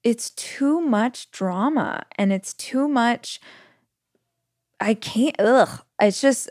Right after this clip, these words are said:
I don't want to step into that 'cause it's like stepping into a time machine. Every time I feel like I go to spend time with family, I get into a time machine and I travel back twenty years, and they're all still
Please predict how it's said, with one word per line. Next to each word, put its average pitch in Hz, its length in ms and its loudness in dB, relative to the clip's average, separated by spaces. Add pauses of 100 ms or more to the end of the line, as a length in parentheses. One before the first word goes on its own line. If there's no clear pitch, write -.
I 208 120 4
don't 254 320 6
want 208 500 2 (200)
to 226 140 0
step - 360 0
into 294 280 0
that 190 220 2
'cause 214 160 0
it's 220 160 -4
like 220 160 0
stepping 277 420 0
into 254 240 2
a 190 80 2
time 202 320 -2
machine. - 460 -6 (720)
Every 247 340 6
time 226 420 0
I 190 60 0
feel 196 160 -2
like 190 160 -2
I 185 80 0
go 190 340 2
to 196 160 -6
spend 185 280 -6
time 190 180 -4
with 185 120 -4
family, 190 440 -2
I 175 320 -2
get 214 220 2
into 226 180 2
a 247 80 2
time 220 240 0
machine 185 440 -6
and 185 200 -6
I 175 80 -6
travel 208 400 0
back 190 300 0
twenty 247 340 2
years, 185 460 -2 (800)
and 208 180 6
they're 208 140 10
all 233 240 8
still 196 720 4